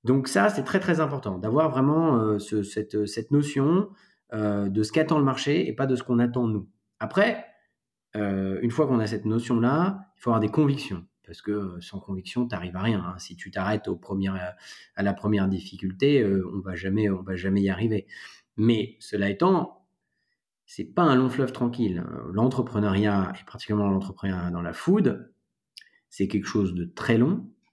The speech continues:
de très dur, de très chronophage et, et surtout de, euh, en termes financiers, c'est certainement pas, euh, le métier le plus intéressant au monde. C'est-à-dire que si on a vraiment envie de gagner beaucoup d'argent, euh, vaut mieux pas créer un produit alimentaire.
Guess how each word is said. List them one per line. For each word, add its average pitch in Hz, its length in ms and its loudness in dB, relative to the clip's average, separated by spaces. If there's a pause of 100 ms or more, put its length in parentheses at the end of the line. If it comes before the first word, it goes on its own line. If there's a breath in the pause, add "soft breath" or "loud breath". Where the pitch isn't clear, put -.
de 92 100 -6
très 127 240 0
dur, 117 400 2
de 87 140 -8
très 135 220 0
chronophage 104 920 0
et, 95 200 -2
et - 20 -10
surtout 117 400 -4
de, 87 240 -6 (420 loud breath)
euh, 92 160 -6
en 98 100 -10
termes 95 400 -2
financiers, 160 760 0 (300 loud breath)
c'est - 240 -8
certainement 117 840 0
pas, 160 360 4
euh, 107 120 2
le 101 120 0
métier 104 260 2
le 139 100 0
plus 110 140 0
intéressant 101 440 0
au 135 40 6
monde. 110 340 2 (240)
C'est-à-dire - 280 -12
que 98 80 -4
si - 140 -6
on 107 60 2
a 101 80 0
vraiment 127 220 4
envie 117 100 4
de 101 60 -2
gagner 107 180 2
beaucoup 95 220 -2
d'argent, 147 420 0 (420 loud breath)
euh, 92 520 -2
vaut 95 120 -4
mieux 107 160 2
pas 170 100 0
créer 135 200 2
un 147 80 2
produit 113 260 0
alimentaire. 120 480 2